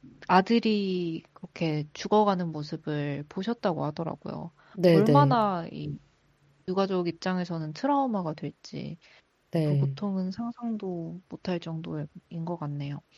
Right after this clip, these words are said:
Speaker 2: 그리고 아버지와 함께 일하던 곳에서 그런 일이 있었으니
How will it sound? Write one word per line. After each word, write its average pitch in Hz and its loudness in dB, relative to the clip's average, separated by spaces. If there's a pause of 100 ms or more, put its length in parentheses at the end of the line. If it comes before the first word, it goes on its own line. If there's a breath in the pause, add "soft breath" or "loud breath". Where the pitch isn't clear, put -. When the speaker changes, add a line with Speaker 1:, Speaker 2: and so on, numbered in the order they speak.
(280 soft breath)
Speaker 2:
그리고 165 8
아버지와 175 8
함께 262 6
일하던 156 4
곳에서 165 4
그런 156 2
일이 147 4
있었으니 143 4